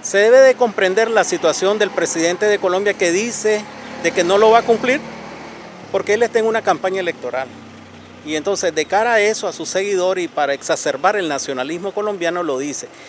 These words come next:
Colombia es un país amigo de Nicaragua, somos países hermanos. Eh, algunos gobiernos,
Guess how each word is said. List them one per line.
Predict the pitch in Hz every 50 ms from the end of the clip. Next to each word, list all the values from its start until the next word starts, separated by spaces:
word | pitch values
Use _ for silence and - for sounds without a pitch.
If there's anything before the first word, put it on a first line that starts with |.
| - - - -
Colombia | - 196 190 208 240 262 269 254 262 240
es | 220
un | 254 233 -
país | - 208 214 220 202 202
amigo | 202 190 185 190 202 208 202 185 156 143
de | 135 127
Nicaragua, | 123 - 127 120 123 123 127 120 113 113
somos | - - 175 170 185 180 -
países | - 170 156 160 147 - 180 156 139
hermanos. | 135 127 117 120 127 127 123 117 107 - - - - - - - - - -
Eh, | - 147 147 143 147 165
algunos | 170 170 160 165 196 208 226 220
gobiernos, | 214 214 185 170 185 190 196 208 208 214 214 214 214 214 208